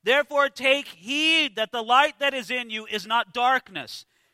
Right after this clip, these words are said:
If then your whole body is full of light, having no part dark, the whole body will be full of light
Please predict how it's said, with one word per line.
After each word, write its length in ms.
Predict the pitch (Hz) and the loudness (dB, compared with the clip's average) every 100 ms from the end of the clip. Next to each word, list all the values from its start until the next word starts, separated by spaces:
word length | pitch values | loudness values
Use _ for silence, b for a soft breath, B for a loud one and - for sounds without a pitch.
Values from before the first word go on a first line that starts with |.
| - | -8
If 140 | 277 | -2
then 180 | 311 302 | 0 2
your 220 | 294 269 | 2 2
whole 260 | 233 277 330 | 4 2 2
body 420 | 285 311 311 277 | 4 6 6 4
is 140 | 240 - | -4 -6
full 240 | 277 277 | -4 -4
of 80 | 247 | -2
light, 420 | 269 285 254 160 _ _ _ _ | 2 4 2 -2 _ _ _ _
having 320 | 233 254 240 233 | -2 -2 -6 -2
no 260 | 285 339 | 0 0
part 460 | 302 254 285 285 185 | -2 -2 2 2 0
dark, 460 | 269 247 190 - _ _ _ _ 151 | 2 4 2 -2 _ _ _ _ -6
the 180 | 202 | -6
whole 400 | 185 208 247 262 | -6 -6 -2 -2
body 500 | 220 214 214 220 214 | -2 2 4 2 0
will 200 | 208 190 | -8 -12
be 140 | 175 185 | -12 -16
full 280 | - 208 208 | -12 -10 -8
of 100 | 185 | -4
light 420 | 175 151 151 | 0 2 0